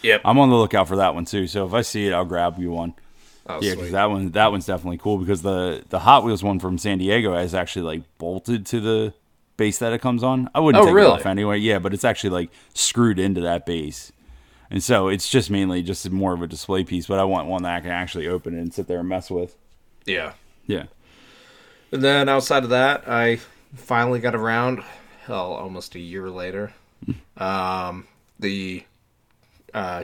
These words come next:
Speaker 1: T M N T shelf.
Speaker 2: Nice.
Speaker 1: I've had kind of dreams to, um, take kind of the marquee from the Arcade One Up that I
Speaker 2: Mm-hmm.
Speaker 1: replaced 'cause I put the light-up marquee in it. So the one that came with the system,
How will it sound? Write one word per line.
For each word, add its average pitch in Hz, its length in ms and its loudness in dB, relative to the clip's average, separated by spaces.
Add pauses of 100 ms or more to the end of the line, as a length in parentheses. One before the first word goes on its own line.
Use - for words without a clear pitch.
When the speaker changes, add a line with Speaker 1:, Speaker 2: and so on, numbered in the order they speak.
Speaker 1:
T 131 140 -4
M 113 80 -2
N 110 120 -4
T 117 280 -8 (160)
shelf. 131 440 -2 (360)
Speaker 2:
Nice. 78 400 -6 (280)
Speaker 1:
I've 98 220 -6 (600)
had 104 520 -6
kind 113 240 -8
of 104 200 -4
dreams 110 840 -6 (720)
to, 113 260 -2
um, 95 380 -6 (100)
take 107 320 -4
kind 107 200 -6
of 92 60 -10
the 98 60 -4
marquee 98 460 -4
from 98 280 -8
the 90 200 -8
Arcade 90 320 -4
One 92 180 -6
Up 107 280 -8 (300)
that 107 120 -4
I 104 60 0
Speaker 2:
Mm-hmm. 101 80 0
Speaker 1:
replaced 110 520 -6
'cause 101 200 -10
I 101 80 -4
put - 240 -14
the 90 240 -8
light-up 87 320 -10
marquee 90 480 -12
in 85 120 -12
it. 101 140 -12 (1120)
So 101 440 0
the 107 120 -8
one 113 220 -4
that 104 140 -8
came 131 280 -4
with 104 140 -4
the 98 80 -12
system, 90 560 -14